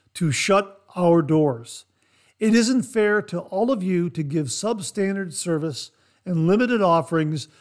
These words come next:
just as it isn't fair to my family and employer to take what little time I have away from them.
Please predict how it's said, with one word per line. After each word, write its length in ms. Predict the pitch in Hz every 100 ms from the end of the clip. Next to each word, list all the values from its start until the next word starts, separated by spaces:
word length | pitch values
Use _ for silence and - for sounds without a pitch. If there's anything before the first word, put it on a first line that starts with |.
| _ _ 160
just 380 | 147 208 220 -
as 240 | 214 165
it 100 | 190
isn't 340 | 202 214 208 196
fair 320 | - 185 180
to 40 |
my 200 | 165 160
family 500 | 139 180 180 180 180
and 100 | 170
employer 480 | 160 - 156 156 151
to 80 | 143
take 380 | 135 165 170 170
what 160 | 170
little 220 | 170 180
time 340 | 180 160 160 156
I 160 | 160
have 300 | 151 147 147
away 320 | 147 139 139 135
from 220 | 160 160
them. 360 | 233 196 120